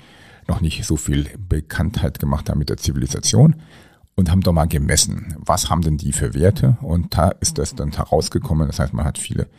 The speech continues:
tausend Naturvölker, äh, Menschen gemessen und da ist tatsächlich der Durchschnittswert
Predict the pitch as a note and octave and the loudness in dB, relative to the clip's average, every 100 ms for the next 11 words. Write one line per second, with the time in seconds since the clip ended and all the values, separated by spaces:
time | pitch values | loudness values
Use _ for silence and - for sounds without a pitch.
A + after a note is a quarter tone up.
0 | - _ - - C#2 - C#2+ B1+ - - | -20 _ -4 0 0 0 -2 -2 -4 -4
1 | - - _ - G2+ F2+ F#2 - - E2 | -6 -8 _ -4 2 2 0 -4 0 2
2 | F2 F#2 E2 - - - - - - E2 | 2 2 2 0 -20 -20 -20 -20 -6 2
3 | E2+ D#2 D2+ D#2 F2+ - D#2+ D#2 D2 - | 4 4 4 4 4 2 2 2 0 -2
4 | E2+ A#2+ - B2 - - F2 F2 - - | 2 4 6 6 6 4 6 4 4 2
5 | F2+ - - F#2 F#2 F2 - - - D2+ | 2 0 0 0 0 0 -2 0 0 0
6 | F2 G#2 B2 A#2+ - G#2+ - - E2 E2 | 0 6 6 6 2 -2 -2 -4 0 2
7 | E2+ E2+ - | 2 0 -4